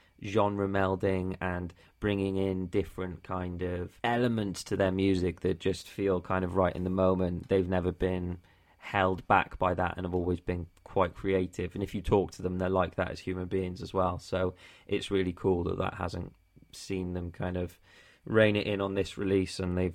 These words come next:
they've, they've just dialed it up almost. Uh, meanwhile, Library Book Stamps, Dan talks about it being a more melodic and delicate affair with a more classic post-hardcore tendency that can be found in the modern sound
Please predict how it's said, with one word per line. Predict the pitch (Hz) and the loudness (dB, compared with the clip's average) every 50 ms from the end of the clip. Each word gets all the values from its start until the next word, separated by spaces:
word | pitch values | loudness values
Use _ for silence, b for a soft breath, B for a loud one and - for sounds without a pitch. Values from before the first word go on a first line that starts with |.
| - _ | -4 _
they've, | - 95 92 90 85 - - | 0 2 2 2 -2 -6 -10
they've | - - 98 98 95 87 | -4 -2 0 0 0 0
just | - 95 90 - | -2 -4 -6 -2
dialed | - 101 92 95 92 90 - | 2 2 4 4 4 2 -2
it | - - | -2 -2
up | 92 90 85 - - | -2 -2 -2 -4 -6
almost. | 95 92 90 90 90 85 85 - - - b b b b b b b b | -6 -4 -4 -4 -4 -6 -6 -10 -14 -18 b b b b b b b b
Uh, | 98 104 | 0 2
meanwhile, | 107 117 120 117 113 117 113 113 110 | 4 6 6 6 8 10 10 10 10
Library | 110 110 110 107 98 101 92 | 10 8 8 6 6 4 2
Book | 104 101 - - | 2 2 2 0
Stamps, | - - 107 104 101 95 - | 0 2 2 2 2 -2 0
Dan | - 107 104 104 101 | 2 2 2 2 0
talks | 90 - 107 95 - - | 0 0 0 0 0 0
about | 92 98 95 95 | 0 0 2 2
it | 90 - | 0 0
being | - 98 98 95 95 | 2 0 2 2 0
a | 92 | 0
more | 92 95 95 95 95 | 0 2 2 2 2
melodic | 95 95 98 101 104 101 101 101 98 - - | 2 2 4 6 6 6 8 6 2 2 -2
and | 92 90 | -6 -2
delicate | - 101 95 98 98 92 - 98 - | 2 2 4 4 4 4 2 0 -2
affair | - 90 - - 98 95 92 92 90 - b b b b b b b b | -2 -4 -2 0 2 2 2 2 0 -4 b b b b b b b b
with | - 101 98 95 90 - - - | 2 4 4 4 4 0 -4 -2
a | - 98 95 | 0 0 2
more | 95 95 95 95 95 92 78 - - _ _ - | 2 2 4 4 4 2 0 -2 -8 _ _ -8
classic | - - 107 95 - - - 98 98 - - - - | -4 -2 -2 -2 -4 -8 -8 -8 -8 -8 -10 -10 -10
post-hardcore | - - 95 95 92 - - - - 98 92 92 85 - - - 95 90 90 - | -4 -2 -2 -2 -4 -6 -8 -4 0 2 2 2 2 0 -6 -6 -6 -4 -4 -6
tendency | - - 92 92 90 92 90 - - - - - 90 90 - - 143 - | -6 -6 -6 -4 -4 -6 -8 -8 -10 -10 -8 -8 -8 -8 -10 -18 -12 -10
that | - - - - _ _ _ | -10 -10 -10 -14 _ _ _
can | - 107 95 92 | -6 -4 -2 -2
be | 92 90 | -2 -4
found | - - 98 90 90 90 90 90 90 | -2 -2 0 0 0 0 -2 -4 -4
in | 87 87 | -4 -4
the | 92 | -2
modern | 92 92 92 92 - 82 90 | 0 0 0 0 0 -2 -6
sound | 92 - - 98 92 92 90 90 90 85 85 | -6 -4 -2 0 0 2 2 0 -2 -4 -6